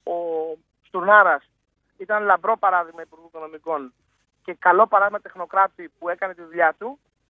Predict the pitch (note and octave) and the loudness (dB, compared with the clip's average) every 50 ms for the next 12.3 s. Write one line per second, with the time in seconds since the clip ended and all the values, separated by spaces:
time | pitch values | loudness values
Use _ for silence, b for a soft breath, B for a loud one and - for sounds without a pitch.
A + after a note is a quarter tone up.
0 | _ _ _ _ _ _ - G#3+ G3+ G3 G3+ G3+ F#3+ - C4 C4+ B3+ B3 A#3 A#3+ | _ _ _ _ _ _ -14 -12 -10 -8 -10 -10 -6 -4 -4 -2 -2 -2 -2 -2
1 | B3+ A#3+ B3+ A#3+ B3+ B3 A3+ A#3 - - - - B3+ B3+ A#3+ A#3+ A3 A#3+ - A3+ | -4 -6 -6 -6 -6 -4 -4 -4 -4 -6 -4 0 0 0 0 0 -10 -10 -8 -6
2 | G#3+ G#3+ A3 G#3 A3+ B3 A3+ A#3 A3 G3 A#3 G3+ A3+ G#3 F#3+ F3+ F3+ E3 D#3 D3+ | -6 -6 -4 -2 -2 -2 -2 -2 -4 -2 2 6 6 6 6 6 4 2 0 0
3 | - D#3 D3+ D3 D#3 D3+ D3+ D#3 - F3+ F3+ F#3 A3 G#3+ G3+ G3+ - F#3 F#3 F3+ | -6 -8 -12 -8 -4 -4 -4 -2 0 -2 -2 -2 -2 -6 -6 -8 -8 -8 -10 -8
4 | - E3+ _ - - _ _ _ _ _ _ _ _ _ _ _ _ _ _ - | -10 -14 _ -16 -20 _ _ _ _ _ _ _ _ _ _ _ _ _ _ -10
5 | - F3+ F3+ F3 F3+ F#3 F3 A3+ A3+ A#3+ A3 G#3+ G3 F3+ A#3+ B3+ B3 A#3 G3+ G#3 | -8 -6 -6 -4 -4 -2 0 4 4 2 2 2 -2 0 2 2 2 2 0 0
6 | G3 F#3 E3 D3 A#2 G#2+ - G#2+ D3 E3 F3+ G3 A3 A3 G#3+ - _ _ - - | 0 0 0 -4 -6 -8 -6 -2 0 0 0 0 0 -4 -6 -8 _ _ -2 0
7 | - - - - F#3+ F#3+ - F3+ F3+ - F#3+ F3 E3 G3+ B3 A3+ - - G#3+ A#3 | 0 2 2 2 0 0 2 0 0 0 -2 -6 -4 -6 -10 -10 -4 0 0 0
8 | A#3+ G#3 G#3+ F#3+ - - F#3+ F#3+ F#3+ F3+ F3+ F3+ F3+ F3+ F#3 G#3+ A3+ B3+ C4 C4 | 0 0 -4 -16 -16 -14 -8 -6 -6 -4 -4 -4 -6 -4 -2 -4 -2 -4 -4 -6
9 | A#3+ - A3 A3 A#3+ B3 B3 B3 C4+ B3+ A#3+ A#3 A3+ - A#3+ G3+ D#3+ C#3+ C3 - | -8 -8 -4 0 2 2 2 2 0 -2 -2 -2 -2 0 2 2 2 0 -2 -8
10 | - _ _ _ _ _ _ _ _ _ _ _ _ _ _ - G#3 G3+ G#3+ G#3 | -10 _ _ _ _ _ _ _ _ _ _ _ _ _ _ 0 0 0 -2 -4
11 | F#3+ C4 E4 E4 C#4+ A#3 A#3 G#3+ G#3 G3+ F#3+ F#3 F#3 F3+ F3 F3 F3 E3 D#3+ D#3 | 2 2 2 2 2 2 2 2 2 -2 -4 -4 -6 -6 -4 -2 -2 -2 -2 -4
12 | D3+ D3+ D3+ C#3+ B2+ A2+ | -6 -8 -6 -6 -6 -6